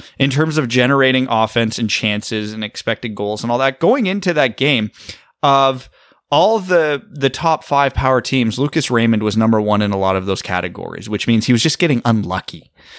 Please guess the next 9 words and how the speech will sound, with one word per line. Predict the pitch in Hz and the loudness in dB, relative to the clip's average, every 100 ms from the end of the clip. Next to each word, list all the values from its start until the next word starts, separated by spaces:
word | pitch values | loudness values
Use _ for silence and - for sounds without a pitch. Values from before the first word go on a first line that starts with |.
| - - | -20 -4
Pucks | - 170 | -4 -2
that | 180 | -2
should | - 156 | 0 0
have | 151 135 | 0 2
went | 139 | 2
in, | 127 120 127 _ _ _ _ - | 2 2 -2 _ _ _ _ 0
didn't | 127 107 | 2 2
go | 104 92 | 0 -4
in. | 85 | -8